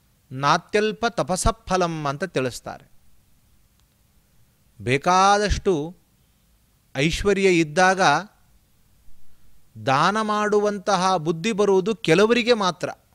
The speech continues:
ಕೆಲವನ್ನ ಅನುಭವಿಸುವ ಯೋಗ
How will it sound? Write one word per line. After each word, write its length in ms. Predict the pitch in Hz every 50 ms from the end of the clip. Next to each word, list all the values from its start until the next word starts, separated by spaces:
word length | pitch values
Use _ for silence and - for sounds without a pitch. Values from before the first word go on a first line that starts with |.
| _ _ _ _ _ _ _ _ _ - _ _ _ _ _ _ _ _ _ _ _
ಕೆಲವನ್ನ 640 | - - 175 180 202 226 233 233 233 233 233 233 233 233 220 175 165 180 196 - _ _ _ _ _ _ _ _ _ _ _ _ _ _ _ _ - - - - - -
ಅನುಭವಿಸುವ 680 | 143 165 208 226 190 220 220 247 208 - 240 226 233 226
ಯೋಗ 400 | 196 170 185 190 214 226 214